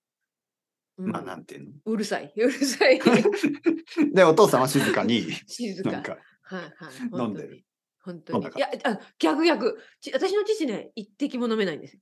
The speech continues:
Speaker 2: あ。
Speaker 1: あの、アレルギーあって。
Speaker 2: あ、そうなんですよ。
Speaker 1: うん。
Speaker 2: お酒も飲まずに、
Speaker 1: うん、飲ま-、
Speaker 2: お母さんとのりこさんが
Speaker 1: 飲まずに静か。
Speaker 2: お酒飲むんですか？
Speaker 1: そうそうそう。母はビール、ビールだけ。ビール。
Speaker 2: へえ。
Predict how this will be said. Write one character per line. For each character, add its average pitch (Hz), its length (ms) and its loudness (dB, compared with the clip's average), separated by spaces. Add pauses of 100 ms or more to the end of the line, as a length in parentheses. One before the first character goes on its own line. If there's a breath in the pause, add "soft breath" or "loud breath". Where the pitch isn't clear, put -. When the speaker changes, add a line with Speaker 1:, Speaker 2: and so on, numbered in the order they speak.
Speaker 2:
あ。 165 140 2
Speaker 1:
あ 233 100 -2
の、 220 180 -4
ア 220 60 2
レ 320 160 2
ル 240 80 -2
ギ 160 260 -12
ー - 220 -20
あ - 20 -14
っ - 100 -20
て。 - 180 -20
Speaker 2:
あ、 156 140 4
そ 156 120 0
う - 20 2
な 113 60 2
ん - 20 -4
で - 60 -10
す 98 60 -10
よ。 156 260 -8 (300)
Speaker 1:
う 170 60 -12
ん。 170 120 -10
Speaker 2:
お 165 60 -6
酒 - 260 -6
も 92 160 -6
飲 92 100 -6
ま 92 160 -6
ず - 140 -14
に、 143 240 0
Speaker 1:
う 160 80 -8
ん、 170 80 -10
飲 196 60 -6
ま-、 185 120 -2
Speaker 2:
お 160 40 -4
母 185 180 4
さ 175 100 2
ん 143 60 4
と 127 80 2
の 147 100 4
り 143 80 6
こ 139 100 2
さ 107 160 -4
ん 98 60 -8
が 90 80 -6
Speaker 1:
飲 90 40 -4
ま 80 40 -8
ず - 60 -14
に - 0 -
静 - 40 -20
か。 - 20 -20 (680)
Speaker 2:
お 226 100 -6
酒 - 200 -2
飲 107 60 -2
む 101 40 -2
ん 185 40 -4
で 175 40 -4
す 320 60 2
か？ - 20 4
Speaker 1:
そ 277 80 6
う 262 40 4
そ 277 200 2
う 247 60 0
そ 240 200 -2
う。 - 40 -2
母 320 320 2
は 285 280 2
ビ 208 220 -6
ー 135 100 -12
ル、 135 60 -16
ビ 202 160 -10
ー 143 40 -14
ル 147 60 -16
だ 123 80 -18
け。 - 220 -20
ビ 151 180 -12
ー - 80 -16
ル。 104 80 -6
Speaker 2:
へ - 20 -4
え。 76 500 -10